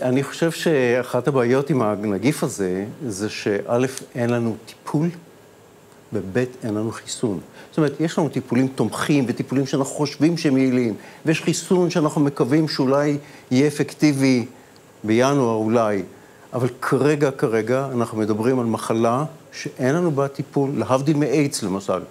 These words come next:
שיש לנו שם טיפול, אין לנו חיסון, אבל יש לנו טיפול. פה אנחנו מדברים על נגיף שהוא חדש לנו,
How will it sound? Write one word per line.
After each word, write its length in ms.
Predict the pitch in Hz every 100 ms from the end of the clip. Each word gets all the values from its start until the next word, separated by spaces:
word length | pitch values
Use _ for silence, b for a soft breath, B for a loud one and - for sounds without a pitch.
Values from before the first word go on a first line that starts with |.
| -
שיש 460 | - 117 113 113
לנו 140 | 147 139
שם 160 | 143
טיפול, 400 | 147 185 247 156 104 B B 143
אין 100 | 156
לנו 140 | 190
חיסון, 420 | 190 196 302 208
אבל 160 | 104 117
יש 100 | 135
לנו 120 | 165
טיפול. 400 | 160 156 143 90 82 B B B B B -
פה 160 | 185
אנחנו 240 | 196 165 147
מדברים 400 | 120 117 131 143
על 80 | 123
נגיף 260 | 104 127
שהוא 180 | - 117
חדש 440 | - 101 127 151
לנו, 300 | 160 156 151